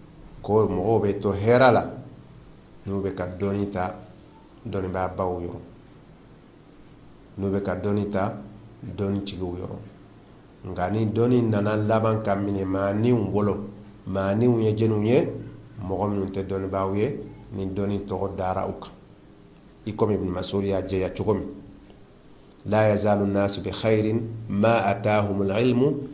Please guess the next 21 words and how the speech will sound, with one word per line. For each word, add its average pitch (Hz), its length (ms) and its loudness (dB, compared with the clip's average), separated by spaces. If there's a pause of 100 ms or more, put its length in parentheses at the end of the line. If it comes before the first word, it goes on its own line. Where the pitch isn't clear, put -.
(220)
من 123 280 4
أصحاب 107 500 2
رسول 98 440 -2
الله 95 220 -2
صلى 95 240 -4
الله 92 380 -2
عليه 90 240 -4
وآله 90 280 -4
وسلم 113 600 0 (340)
ومن 101 280 0
أكابرهم. 92 760 -4 (640)
فإذا 104 320 4
جاءهم 120 460 6
العلم 107 460 2
من 98 240 -4
قبل 117 340 2
أصاغرهم 107 760 2 (480)
فذلك 95 520 -2
حين، 90 300 -6 (260)
حين 107 240 -2
هلكوا." 87 500 -6